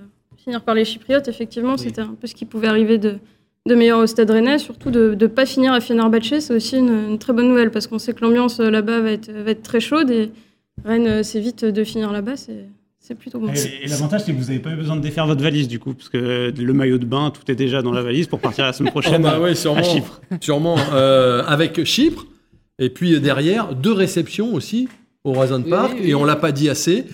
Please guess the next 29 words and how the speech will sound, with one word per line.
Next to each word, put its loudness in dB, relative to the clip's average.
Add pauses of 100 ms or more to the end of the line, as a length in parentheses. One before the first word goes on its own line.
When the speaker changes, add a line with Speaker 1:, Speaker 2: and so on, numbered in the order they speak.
(140)
Speaker 4:
mais -2
des 0
matchs -2
à -10
vingt 0
et 2
une 0
heures, -2 (320)
ça -2
veut 0
dire 0
que -2
les 0
supporters -4 (680)
vont -2
pouvoir 0
venir, 0
alors -4
les 0
plus -4
jeunes -2
peut-être -6
pas -6
parce -14
que -14
c'est, -16 (400)
ça -12
sera -10
tard, -4